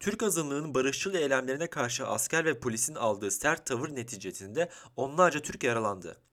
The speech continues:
Bu olayın ertesi günlerde basına yansıması ile Bulgaristan'ın çeşitli bölgelerinde eylemler artmaya başladı.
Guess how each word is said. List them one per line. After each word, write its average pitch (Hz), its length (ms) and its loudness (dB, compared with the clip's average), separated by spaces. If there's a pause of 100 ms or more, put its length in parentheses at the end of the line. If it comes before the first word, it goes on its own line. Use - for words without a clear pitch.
(580)
Bu 170 300 2
olayın 175 240 4
ertesi 147 420 4
günlerde 147 420 4
basına 151 280 4
yansıması 135 540 0
ile 127 320 2 (220)
Bulgaristan'ın 143 680 0
çeşitli 127 440 -2
bölgelerinde 113 500 4
eylemler 117 500 2
artmaya 120 380 0
başladı. - 520 0